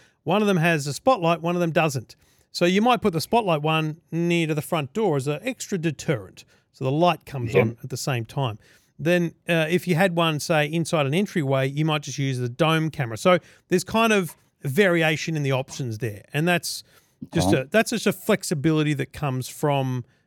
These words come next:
Speaker 1: the, the Uniden system, I think. Um, and as I said to my earlier caller, the other great thing about it is you can also use wireless cameras on this, uh, wired system.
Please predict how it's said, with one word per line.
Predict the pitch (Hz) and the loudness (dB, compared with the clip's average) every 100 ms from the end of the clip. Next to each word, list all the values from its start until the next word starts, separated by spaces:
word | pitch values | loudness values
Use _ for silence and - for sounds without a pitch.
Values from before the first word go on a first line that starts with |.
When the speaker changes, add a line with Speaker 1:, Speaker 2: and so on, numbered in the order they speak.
| _ | _
Speaker 1:
the, | - 131 131 127 123 | -6 0 2 2 0
the | 127 | -2
Uniden | 131 147 139 131 120 | -2 -2 -2 -2 -4
system, | - 135 - - - | -4 -8 -6 -8 -4
I | 175 180 | 2 2
think. | - 117 180 - _ _ _ - | 0 -4 -8 -8 _ _ _ -4
Um, | 143 139 180 | -2 -2 0
and | 202 | 2
as | 226 202 | 2 2
I | |
said | 185 190 160 | 0 -2 -2
to | |
my | 156 147 | -2 0
earlier | 165 185 170 | 0 2 0
caller, | 151 156 139 | -2 -2 0
the | 151 | 0
other | 180 | 0
great | 156 156 139 | 0 0 0
thing | 156 135 | -2 -2
about | 139 135 | 0 0
it | 135 | 0
is | 135 117 _ _ _ | -2 -4 _ _ _
you | 151 | -8
can | - 175 | 2 4
also | 208 214 240 | 4 4 2
use | 208 170 160 151 | 2 4 0 0
wireless | 131 127 143 156 170 165 170 196 202 - | -2 -6 0 4 6 6 6 4 2 -2
cameras | - 160 120 113 135 113 - _ _ _ _ _ _ - | -4 -4 -4 -2 -2 -2 -10 _ _ _ _ _ _ -4
on | 175 170 156 | 0 0 0
this, | 143 165 151 - - _ _ _ _ - | 2 2 0 -6 -12 _ _ _ _ -4
uh, | 151 151 147 | 2 2 2
wired | 151 185 160 156 165 | 4 6 6 2 0
system. | - 269 - 101 | -2 -4 -4 -12